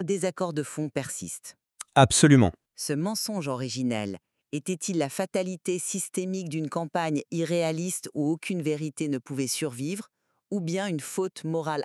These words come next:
Speaker 1: impardonnable qui a scellé le destin du pays ?
Speaker 2: C'est la complexité des promesses électorales quand elles se heurtent à la réalité.
Speaker 1: Une question riche qui demande de peser le pour et le contre avec attention. Nous vous laissons y réfléchir.
Speaker 2: Merci de nous avoir rejoints.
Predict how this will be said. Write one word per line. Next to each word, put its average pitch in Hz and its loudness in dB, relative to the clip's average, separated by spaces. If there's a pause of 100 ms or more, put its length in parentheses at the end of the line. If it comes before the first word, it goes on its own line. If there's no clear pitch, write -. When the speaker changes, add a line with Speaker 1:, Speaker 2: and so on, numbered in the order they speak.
Speaker 1:
impardonnable 151 -4 (280)
qui - -2
a 139 -2
scellé 156 -2
le 123 -2
destin 131 -4
du 123 -6
pays ? 92 -8 (300)
Speaker 2:
C'est 123 6
la 113 8
complexité 165 8
des 127 10
promesses 123 8
électorales 117 8
quand 117 6
elles 110 8
se - 6
heurtent 123 8
à 120 6
la 113 6
réalité. 110 4 (120)
Speaker 1:
Une 180 -4
question 175 -4
riche 160 -4
qui - -8
demande 139 -2
de 127 -4
peser 147 -2
le 131 0 (100)
pour 214 -4
et 156 0
le 131 0
contre 147 -4
avec 113 -4
attention. 107 -8 (480)
Nous 139 -4
vous 139 -4
laissons 139 -2
y 131 -2
réfléchir. - -8
Speaker 2:
Merci 135 8
de 139 8
nous 123 10
avoir 113 8
rejoints. 98 2